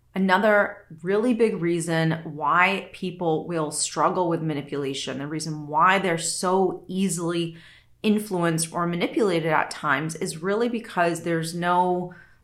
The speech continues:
logical thinking. There's no critical thinking that's happening. So your ability to logically and criti-, critically think means that you can take information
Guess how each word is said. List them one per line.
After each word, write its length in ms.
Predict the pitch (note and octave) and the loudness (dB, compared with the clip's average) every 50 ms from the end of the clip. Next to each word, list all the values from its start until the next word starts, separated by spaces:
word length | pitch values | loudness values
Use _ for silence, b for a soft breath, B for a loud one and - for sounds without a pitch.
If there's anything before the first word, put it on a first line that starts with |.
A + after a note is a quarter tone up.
| B | B
logical 600 | - D#3+ D#3 D#3 D3 C#3+ E3 E3+ G#3 - - E3 D#3+ | -10 -6 -2 2 6 6 6 6 4 2 0 -2 -4
thinking. 420 | - F3+ D#3+ E3 E3 - - A#2 | -2 -4 -4 -4 -4 -6 -6 -4
There's 240 | D3+ E3 E3+ E3 F3 | -4 -2 -2 -2 -2
no 140 | F#3 F#3+ F#3+ | -2 -2 -4
critical 380 | F#3+ - - F#3 E3+ - E3+ | -4 -4 -6 -4 -4 -4 -4
thinking 360 | E3 E3+ E3 D#3+ D#3+ D#3+ D3+ D3+ | -4 -4 -4 -6 -4 -6 -4 -4
that's 180 | C#3+ - - | -4 -4 -4
happening. 680 | - - - C#3 C#3 C#3+ - B2 E2 B1+ - - E3 B B B B B | -2 0 2 2 2 2 -2 -6 -6 -6 -8 -10 -12 B B B B B
So 140 | B - - | B -8 -2
your 200 | E3+ G#3 A3 B3 | 2 2 4 4
ability 600 | G#3+ F3 F#3+ G3 G3 G3+ G3+ E3+ F3 E3 D#3+ D#3+ | 4 2 2 4 4 4 4 4 4 2 2 0
to 420 | D#3+ - - - F3 E3 D#3+ D#3 D3+ | -2 -4 -6 -4 -2 -2 0 0 -2
logically 640 | D3+ D3+ D3+ D3 D3 E3 F#3 F3 F#3 F#3 F3 F3+ E3+ | -2 0 2 4 6 6 4 2 -4 -6 -6 -4 -2
and 160 | D#3+ E3 D#3+ | -2 -2 -4
criti-, 540 | D#3+ - F3+ E3 E3 D#3+ D3+ C#3 - - - | -4 -4 -4 -2 -2 -2 -4 -6 -8 -12 -8
critically 720 | - - G3 F#3+ F#3+ F#3+ - E3+ E3 E3 D#3 E3 - - - - - - | -4 -4 -2 -2 -4 -6 -4 -4 -2 -2 -2 -2 -6 -12 -18 -10 -4 0
think 460 | A3+ G#3 D#3+ - - - - - b b b b b b | 0 2 0 0 -4 -8 -12 -16 b b b b b b
means 460 | - E3+ F3+ F3+ F3+ F3+ F#3 F#3 - F3+ | -6 -4 -4 -4 -4 -2 -4 -2 0 2
that 360 | F3+ D#3+ D#3 - - - D#3+ | 4 4 4 4 2 -2 -4
you 120 | E3 F3 | -8 -6
can 180 | E3 - G3 F#3 | -4 -4 -4 -4
take 300 | - - G3 F#3 - G#3 | -4 -4 -4 -4 -4 -4
information 880 | G#3 A3 G#3+ - A#3 A#3 A#3 F#3+ D3 C#3+ C#3+ - - E3 D3+ D3+ - | -4 -4 -4 -4 -4 -4 -2 -2 -2 -2 -4 -4 -4 -4 -4 -4 -6